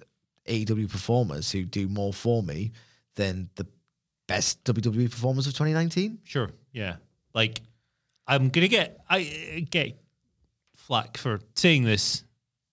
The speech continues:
Speaker 2: but I'm gonna say it because it's, it's my opinion. It belongs to me. Um, I think that the Undisputed Elite minus the Young Bucks, uh, so I guess just the former Undisputed Era, are the stalest act in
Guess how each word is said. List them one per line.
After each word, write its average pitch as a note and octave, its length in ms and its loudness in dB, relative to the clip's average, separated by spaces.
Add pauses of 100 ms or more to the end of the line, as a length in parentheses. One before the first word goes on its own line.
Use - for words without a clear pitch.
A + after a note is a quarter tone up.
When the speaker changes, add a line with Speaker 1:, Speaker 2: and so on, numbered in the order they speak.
(440)
Speaker 2:
but G#2 120 6
I'm G#2 80 2
gonna E3 140 8
say D#3+ 380 6
it A2 100 0
because A#2 240 2
it's, - 380 -6
it's - 180 -12
my B2+ 160 0
opinion. A2+ 480 -2 (300)
It - 100 -14
belongs A#2 300 4
to D3 80 6
me. D#3 180 8
Um, C3+ 240 4
I D3 120 6
think D#3 260 4
that B2 240 2 (760)
the D3 100 6
Undisputed E3 440 6
Elite C3+ 420 4
minus C#3 380 6
the - 100 4
Young B2 200 6
Bucks, - 480 0 (100)
uh, A2+ 480 4
so - 220 2
I G#2 80 0
guess - 240 2
just - 300 2
the B2+ 60 2
former A#2 340 2
Undisputed G#2+ 460 0
Era, G2+ 320 2
are A2+ 240 6
the A2+ 200 0
stalest C3 560 2
act A2 260 0
in A2 140 -4